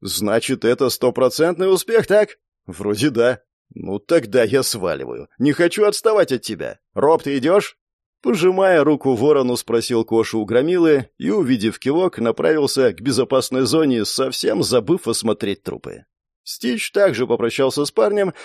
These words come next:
и пошёл следом за другом, оставив Уилла наедине с добычей.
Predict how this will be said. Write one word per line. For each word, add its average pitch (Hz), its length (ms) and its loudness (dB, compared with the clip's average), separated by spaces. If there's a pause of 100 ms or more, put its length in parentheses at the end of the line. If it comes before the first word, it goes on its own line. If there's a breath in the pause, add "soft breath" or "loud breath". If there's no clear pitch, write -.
и 151 100 -2
пошёл 220 360 0
следом 165 460 2
за 151 160 2
другом, 120 500 0 (120)
оставив 123 560 0
Уилла 135 480 2
наедине 123 500 0
с 95 80 -6
добычей. - 540 -8